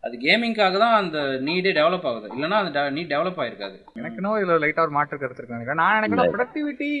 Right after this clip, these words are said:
Speaker 2: இதோட அதிகம் இல்லையா? கேமிங்கை
Speaker 1: ம்.
Speaker 2: விட
Speaker 3: இல்ல, ஆனா
Speaker 2: productivity
Speaker 3: வந்து
Speaker 1: சினிமா
Speaker 3: இப்போ
Speaker 1: இண்டஸ்ட்ரியோட
Speaker 2: அதிகம்
Speaker 1: ரெஸ்ட்ரிக்ட்
Speaker 2: இல்லையா?
Speaker 1: ஆகுறது, சினிமா இண்டஸ்ட்ரியில வந்து most, நிறைய பேர் Mac தான் யூஸ் பண்ணுவாங்க.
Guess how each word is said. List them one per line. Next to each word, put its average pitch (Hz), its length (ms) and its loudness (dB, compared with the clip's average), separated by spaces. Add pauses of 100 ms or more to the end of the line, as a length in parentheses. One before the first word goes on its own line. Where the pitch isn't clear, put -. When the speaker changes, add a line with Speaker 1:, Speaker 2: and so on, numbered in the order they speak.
Speaker 2:
இதோட 233 220 4
அதிகம் 180 340 2
இல்லையா? 123 260 -4 (120)
கேமிங்கை 214 400 2
Speaker 1:
ம். 208 40 0
Speaker 2:
விட 240 320 2 (140)
Speaker 3:
இல்ல, 139 280 10
ஆனா 95 160 10
Speaker 2:
productivity 135 300 10
Speaker 3:
வந்து 147 160 8
Speaker 1:
சினிமா 147 220 8
Speaker 3:
இப்போ - 160 10
Speaker 1:
இண்டஸ்ட்ரியோட 165 280 8
Speaker 2:
அதிகம் 233 200 4
Speaker 1:
ரெஸ்ட்ரிக்ட் 135 280 0
Speaker 2:
இல்லையா? 175 320 4
Speaker 1:
ஆகுறது, 151 280 -4
சினிமா 180 380 -4
இண்டஸ்ட்ரியில 180 360 -4
வந்து 175 400 -2
most, 175 100 -6
நிறைய 151 240 -2
பேர் 170 160 -4
Mac 151 240 0
தான் 180 120 -4
யூஸ் 147 220 -8
பண்ணுவாங்க. 110 420 -8